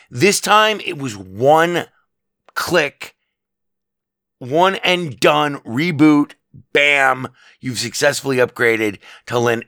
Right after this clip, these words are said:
to Linux Mint, you know, twenty dot oh five or whatever. Um, really, really impressive, and it fixes a lot of issues. And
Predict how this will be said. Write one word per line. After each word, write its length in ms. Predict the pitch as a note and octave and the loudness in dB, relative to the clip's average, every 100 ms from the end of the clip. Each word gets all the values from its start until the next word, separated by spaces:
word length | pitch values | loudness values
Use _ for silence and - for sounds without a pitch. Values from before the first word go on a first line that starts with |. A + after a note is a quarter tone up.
| - | -6
to 100 | A#2 | -2
Linux 400 | A2 A2 G#2 G#2+ | 0 -2 -4 -4
Mint, 320 | A2 G#2 - - - - | -2 -2 -6 -14 -20 -18
you 100 | - | -4
know, 100 | G2 | -2
twenty 600 | G2+ - A2 G2+ G2+ G2 | -2 -2 -2 0 0 -2
dot 380 | F#2 - G#2+ G2 | -4 -4 0 0
oh 140 | F#2+ F#2 | 0 -2
five 340 | A2 G2+ F#2 | 0 0 0
or 80 | F#2 | -4
whatever. 440 | F2+ E2 D#2 - - - - - - - | -2 -4 -4 -10 -14 -20 -20 -20 -12 -2
Um, 640 | C#3+ C3+ B2 A2+ G2 E2+ _ _ _ _ _ _ _ _ _ _ - | 2 2 0 -2 -12 -20 _ _ _ _ _ _ _ _ _ _ -8
really, 640 | G3+ F#3 A3+ A3 G#3+ G#3+ | -6 0 2 4 2 -2
really 400 | F3+ D3+ F#3+ F#3+ | -4 0 2 2
impressive, 760 | E3+ C#3 D3 B2+ C3+ A#2+ A2+ A2 _ | 0 0 -2 -2 -4 -6 -6 -12 _
and 140 | C#3+ D#3 | -6 -4
it 160 | - | -8
fixes 580 | - - - - - D3 | -14 -6 -4 -4 -4 -2
a 80 | B2+ | 0
lot 640 | A#2+ A2 A#2+ - - - - | 0 0 2 4 2 -2 -8
of 160 | C#3 C3+ | -4 -2
issues. 380 | C3+ A2+ G#2+ - - - - | -4 -6 -12 -14 -20 -20 -8
And 260 | C#3+ C3+ | -4 -4